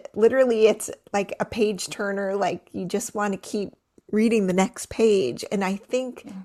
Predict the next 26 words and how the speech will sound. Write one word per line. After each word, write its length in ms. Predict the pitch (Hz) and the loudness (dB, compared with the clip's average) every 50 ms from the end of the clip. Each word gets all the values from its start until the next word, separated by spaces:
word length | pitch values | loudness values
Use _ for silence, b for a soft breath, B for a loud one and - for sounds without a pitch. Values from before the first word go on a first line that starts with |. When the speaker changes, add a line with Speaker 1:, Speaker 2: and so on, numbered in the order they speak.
| _ | _
Speaker 1:
so 400 | _ - - - - 208 214 214 | _ -16 -8 -4 -2 0 0 0
much 600 | 208 208 202 208 208 - - - - - - - - _ _ _ - | 0 0 0 0 0 -2 -6 -12 -12 -12 -14 -18 -20 _ _ _ -12
a 40 | 190 | -10
part 380 | - - - - 208 208 214 | -8 -6 -2 0 2 2 4
of 140 | 220 226 196 | 4 2 2
that 440 | 185 185 185 180 175 175 - - - _ _ - | 2 2 4 4 2 0 -2 -6 -10 _ _ -8
is 760 | - 190 185 180 180 180 175 175 170 170 170 175 - - - b b b b b b b b b b b - | -6 -4 -2 -2 -2 -2 -2 -2 -4 -6 -8 -10 -10 -12 -14 b b b b b b b b b b b 0
it's 340 | 208 196 - - - - | 0 0 0 -2 -4 -2
like, 460 | - 208 190 190 - - - - - - _ _ _ _ _ _ | 0 0 0 0 -4 -12 -20 -20 -20 -20 _ _ _ _ _ _
it's 340 | - 208 - - - - - - | -6 -6 -4 -4 -8 -8 -6 -6
real 320 | - 180 208 202 180 175 | -2 0 2 2 2 2
life. 560 | 156 - 53 - - 190 - - - - - _ _ _ _ _ _ _ _ _ _ _ _ _ _ _ _ _ - | 0 -2 -4 -4 -6 -8 -10 -14 -18 -20 -20 _ _ _ _ _ _ _ _ _ _ _ _ _ _ _ _ _ -6
Um, 460 | 190 175 175 170 165 165 156 139 - - _ _ | -4 -4 -4 -4 -6 -6 -8 -12 -14 -16 _ _
and 300 | - 196 196 190 185 190 | -8 -6 -4 -4 -2 -2
you 160 | 190 190 175 | -2 -2 -2
really, 720 | 185 180 175 180 180 180 170 170 170 170 - - 147 202 _ _ _ _ _ _ _ _ _ _ _ _ _ _ _ - | -2 -2 -2 0 0 0 -2 -2 -4 -4 -6 -8 -10 -12 _ _ _ _ _ _ _ _ _ _ _ _ _ _ _ -4
the 80 | 185 | 0
way 120 | 175 202 202 | 2 2 2
you 160 | 202 185 180 | 2 2 -2
share 260 | - - - - - | -6 -6 -8 -6 -6
your 200 | - - - - | -6 -6 -6 -8
story 500 | - - - - - - - - - 160 | -8 -10 -10 -8 -6 -4 -4 -4 -4 -4
is 120 | 170 180 | -6 -6
very 260 | - 180 175 160 165 170 | -6 -4 -4 -4 -4 -6
special. 440 | - - - 156 - - - - | -6 -6 -6 -6 -6 -8 -10 -8
So 300 | 151 - - 226 180 - | -6 -4 -2 -2 -2 -2